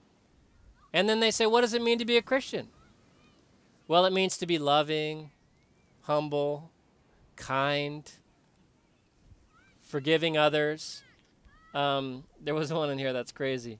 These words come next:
"If anyone has a complaint against you, forgive them." That's what it means to be a Christian. And then they say, "What the heck, man? Here you are shouting at me, making me feel stupid,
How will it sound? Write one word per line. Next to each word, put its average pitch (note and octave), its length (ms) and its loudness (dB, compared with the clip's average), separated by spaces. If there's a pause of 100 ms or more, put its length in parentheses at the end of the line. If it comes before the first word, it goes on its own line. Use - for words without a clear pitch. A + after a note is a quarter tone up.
"If - 140 -6
anyone F3+ 240 4
has E3+ 160 2
a D3+ 60 -6
complaint D3 560 -4
against D3+ 420 -4
you, D#3 260 -6 (1200)
forgive C3+ 420 -2
them." C#3+ 320 -2 (600)
That's C4 240 4
what G3+ 100 -2
it E3 80 -4
means D#3 200 -6
to D#3 40 -10
be D3 100 0
a C#3+ 40 -2
Christian. G3 340 0
And E3+ 140 -2
then A3+ 100 2
they A3 120 4
say, G3+ 380 4 (1400)
"What - 100 -14
the E3+ 120 0
heck, B3 280 0
man? G3+ 320 -2 (1300)
Here A#3 160 2
you C4 220 4
are B3 100 6
shouting A#3+ 480 6
at B3 140 0
me, A#3 340 4
making A3 280 0
me G#3+ 100 2
feel G#3 180 0
stupid, A3+ 840 0